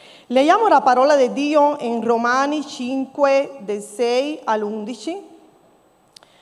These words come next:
e dice: "Infatti, mentre noi eravamo ancora senza forza, Cristo al suo tempo è morto per gli empi.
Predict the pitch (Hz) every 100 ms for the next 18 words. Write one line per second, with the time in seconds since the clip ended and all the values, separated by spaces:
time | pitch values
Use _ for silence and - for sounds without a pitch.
0 | _ _ _ 240 208 214 185 214 220 208
1 | - - 359 359 - 233 208 208 - 220
2 | 240 - - _ _ _ _ _ _ _
3 | _ _ _ - 226 302 440 415 349 302
4 | 262 240 208 190 202 - 233 220 208 240
5 | 294 339 349 339 233 233 - 254 240 190
6 | - - 294 349 381 359 - 202 165 -
7 | 226 226 262 - _ _ _ _ _ -
8 | 269 349 349 - 349 339 - 240 233 -
9 | 302 311 233 202 202 - 220 240 - -
10 | 214 220 226 277 330 320 349 339 320 -
11 | 262 269 269 220 175 180 185 180